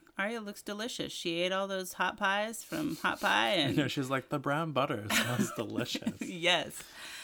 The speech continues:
Speaker 1: So Arya's out in the woods in front of a fire, and it's cold, and she, it's just her and the horse.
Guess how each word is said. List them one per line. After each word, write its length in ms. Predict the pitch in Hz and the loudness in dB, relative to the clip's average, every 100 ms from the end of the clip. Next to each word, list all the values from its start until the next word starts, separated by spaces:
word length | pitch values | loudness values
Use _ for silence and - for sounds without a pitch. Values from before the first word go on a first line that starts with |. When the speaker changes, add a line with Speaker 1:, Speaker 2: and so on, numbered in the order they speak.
| - | -14
Speaker 1:
So 320 | - - 208 208 | 0 8 10 10
Arya's 600 | 110 208 226 233 226 - | 8 6 6 2 -2 0
out 300 | 180 175 - | 4 4 2
in 420 | 180 175 180 180 170 | 0 0 2 0 -2
the 140 | 196 | -4
woods 500 | 180 151 - 160 165 | -2 -2 -2 -4 -8
in 60 | 175 | -4
front 200 | 165 165 | -2 -2
of 80 | 175 | -4
a 60 | |
fire, 420 | 175 151 147 147 147 | -4 -2 0 -2 -2
and 140 | 147 | -2
it's 160 | 151 - | -4 -6
cold, 340 | 160 147 147 | -4 -4 -6
and 160 | 151 - | -8 -10
she, 140 | 156 | -12
it's 180 | - - | -12 -12
just 200 | 170 - | -10 -6
her 120 | 160 | -4
and 140 | 160 | -2
the 60 | 156 | -4
horse. 460 | 156 160 147 165 | -2 -2 -4 -8